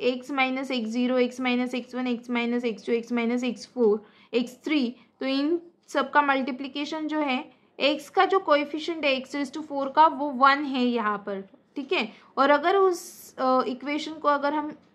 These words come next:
इससे मल्टीप्लाई करेंगे, तो x raise to four का कोएफिशिएंट क्या हो जाएगा? Q एक्स ज़ीरो, एक्स वन, एक्स टू, एक्स थ्री, एक्स फ़ोर। लेकिन ये क्या है? ज़ीरो पॉइंट ज़ीरो एट थ्री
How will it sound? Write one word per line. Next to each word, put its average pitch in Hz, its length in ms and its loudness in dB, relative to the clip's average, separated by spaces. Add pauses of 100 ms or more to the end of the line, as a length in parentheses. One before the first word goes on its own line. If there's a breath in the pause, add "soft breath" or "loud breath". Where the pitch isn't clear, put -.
(360)
इससे 330 280 -4
मल्टीप्लाई 285 600 2
करेंगे, 277 460 -2
तो 269 100 -4
x 262 160 -2
raise 269 300 -6
to 262 120 -12
four 247 200 0
का 269 100 2
कोएफिशिएंट 254 600 -2
क्या 262 120 2
हो 240 120 6
जाएगा? 240 440 0 (380 soft breath)
Q 294 120 2
एक्स 254 220 0
ज़ीरो, 262 220 0
एक्स 269 260 2
वन, 262 140 -2
एक्स 233 240 -4
टू, 269 80 -8
एक्स 240 280 -4
थ्री, 285 120 -8
एक्स 294 240 -6
फ़ोर। 196 280 -2 (240 loud breath)
लेकिन 262 240 -2
ये 285 200 2
क्या 311 240 4
है? 330 340 2 (540)
ज़ीरो 262 340 2
पॉइंट 294 560 0
ज़ीरो 247 640 2 (180)
एट 262 500 -6
थ्री 254 340 -2